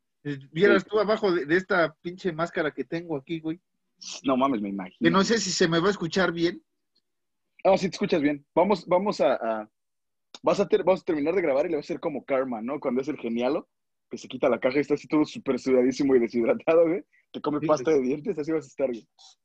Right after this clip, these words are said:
Speaker 1: ¿Qué sigue, Alan? <laughs> Porque la neta sí ya estoy acá, güey, este.
Speaker 2: Ya mero, ya mero terminamos. Faltan tres preguntas, güey.
Speaker 1: Diecisiete.
Speaker 2: Nombra,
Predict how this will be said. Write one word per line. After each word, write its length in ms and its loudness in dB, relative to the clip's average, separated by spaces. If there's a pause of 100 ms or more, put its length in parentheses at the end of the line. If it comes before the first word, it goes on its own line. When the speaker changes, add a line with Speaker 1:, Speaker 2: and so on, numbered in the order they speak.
(1300)
Speaker 1:
¿Qué 120 2
sigue, 260 2
Alan? 220 -2
<laughs> 60 -6
Porque 180 0 (180)
la 140 4
neta 260 4
sí 140 -4
ya 100 4
estoy 240 2
acá, 240 -2
güey, 280 -4
este. 300 -16 (380)
Speaker 2:
Ya 80 2
mero, 160 2
ya 80 2
mero 160 -2
terminamos. 360 -6
Faltan 200 -10
tres 160 -12
preguntas, 340 -10
güey. 140 -16 (760)
Speaker 1:
Diecisiete. 380 0
Speaker 2:
Nombra, 340 6